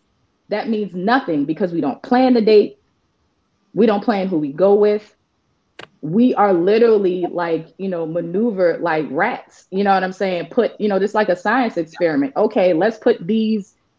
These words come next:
in here and figure out, you know, how we're gonna tell the story that was already written for us. You know what I'm saying? So the, you have, for me, you know, justify, justify how deep,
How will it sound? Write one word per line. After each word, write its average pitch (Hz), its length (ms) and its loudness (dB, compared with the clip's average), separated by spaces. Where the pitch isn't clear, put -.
in 196 200 0
here 190 420 6
and 180 240 -2
figure 196 280 0
out, 175 300 0
you 190 100 -4
know, 160 300 -2
how 190 260 0
we're 185 120 0
gonna 175 200 -4
tell 190 300 0
the 165 100 -4
story 190 480 0
that 160 220 -4
was 160 140 -6
already 165 540 -2
written 160 300 -4
for - 180 -10
us. - 340 -12
You 170 140 -6
know 180 100 0
what 175 120 0
I'm 175 100 -6
saying? 170 360 -6
So 165 560 0
the, 185 240 0
you 202 220 0
have, 226 360 0
for 202 100 0
me, 214 600 0
you 196 140 -2
know, 170 300 -2
justify, 196 720 -4
justify 208 920 0
how 190 340 -4
deep, 185 400 -8